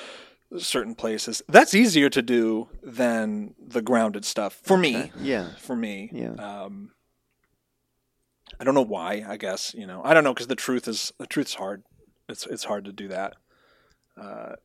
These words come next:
Speaker 1: y-, y-, you know, um,
Speaker 2: That makes sense.
Speaker 1: Yeah.
Speaker 2: Okay. <sighs> I lost my train of thought again, too.
Speaker 1: We were
Speaker 2: I was
Speaker 1: talking, we were
Speaker 2: trying to
Speaker 1: talking about, uh,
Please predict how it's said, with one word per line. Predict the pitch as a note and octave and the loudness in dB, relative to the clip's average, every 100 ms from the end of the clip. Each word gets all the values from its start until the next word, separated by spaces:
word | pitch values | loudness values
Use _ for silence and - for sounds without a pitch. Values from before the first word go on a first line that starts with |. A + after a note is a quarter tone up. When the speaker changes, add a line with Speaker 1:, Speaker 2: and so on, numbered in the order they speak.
| - | -14
Speaker 1:
y-, | A#2+ | -14
y-, | A2+ G#2+ | -12 -12
you | G#2+ G2 | -12 -12
know, | F#2+ - _ - | -14 -16 _ -18
um, | G2+ F#2 F#2 G#2 _ _ _ _ _ _ _ _ _ _ _ _ _ - | -16 -16 -18 -20 _ _ _ _ _ _ _ _ _ _ _ _ _ -20
Speaker 2:
That | F3+ | -16
makes | - - | -16 -14
sense. | E2+ C3 _ | -14 -14 _
Speaker 1:
Yeah. | C#3 C3+ A2 G2 _ - | -10 -6 -6 -8 _ -16
Speaker 2:
Okay. | - - G#2 G#2+ D#3 | -16 -12 -10 -10 -14
<sighs> | _ _ _ _ _ _ _ _ _ _ _ _ _ _ _ - | _ _ _ _ _ _ _ _ _ _ _ _ _ _ _ -20
I | - - - _ _ - G2 | -20 -20 -20 _ _ -20 -16
lost | A2+ - | -16 -10
my | G2 | -10
train | - A2 A2+ | -8 -10 -10
of | - | -10
thought | - A#2 | -10 -8
again, | G2+ G2+ B2+ A#2+ | -8 -8 -8 -10
too. | - | -8
Speaker 1:
We | C#3+ | -2
were | D3 | -2
Speaker 2:
I | |
was | C#3+ | 0
Speaker 1:
talking, | D3 D3+ D#3+ | -2 -2 0
we | C#3+ B2+ | 0 0
were | B2+ | -2
Speaker 2:
trying | |
to | A#2+ | 0
Speaker 1:
talking | B2+ B2+ | -2 -2
about, | A#2+ B2 A#2+ A#2 - | -2 -2 0 -2 -4
uh, | B2+ A#2 A#2 | -6 -4 -6